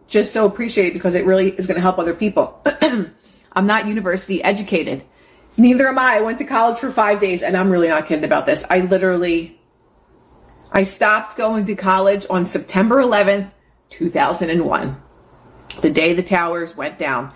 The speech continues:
I walked home from school. I had almost a full scholarship to college, left everything in my locker, and I never went back.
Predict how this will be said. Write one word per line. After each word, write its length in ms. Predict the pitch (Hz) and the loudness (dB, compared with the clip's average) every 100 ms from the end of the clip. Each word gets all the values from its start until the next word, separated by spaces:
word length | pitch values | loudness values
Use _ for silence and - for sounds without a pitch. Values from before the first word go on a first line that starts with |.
| _ - | _ -4
I 100 | 160 | -2
walked 380 | 156 175 185 - | 2 2 2 -4
home 260 | 220 233 | -2 -2
from 200 | 240 240 | 0 0
school. 560 | 240 - 202 151 - - _ _ _ _ _ _ _ _ - - | -2 0 2 2 -2 -12 _ _ _ _ _ _ _ _ -20 -4
I 220 | 180 208 | -2 0
had 480 | 214 214 214 208 190 - _ _ _ _ | -2 -2 0 0 -2 -10 _ _ _ _
almost 460 | 202 208 208 202 - | 2 4 2 0 0
a 140 | 196 185 | 0 0
full 340 | - 254 277 | 2 2 2
scholarship 680 | - 262 233 262 254 247 - | 2 2 2 0 -6 -10 -10
to 100 | 190 | -4
college, 600 | 202 196 180 139 - - _ _ - | 2 2 2 -4 -8 -20 _ _ 0
left 300 | 214 202 - | 0 0 -2
everything 460 | 208 208 240 240 226 | -4 -2 -2 -2 0
in 60 | |
my 160 | 220 208 | 2 2
locker, 360 | 208 185 185 190 | 2 2 0 -4
and 160 | 170 | -2
I 140 | 147 156 | -4 -4
never 380 | 160 170 175 | -4 -2 0
went 220 | 180 175 165 | 0 -2 -2
back. 380 | 127 - - | -4 -4 -18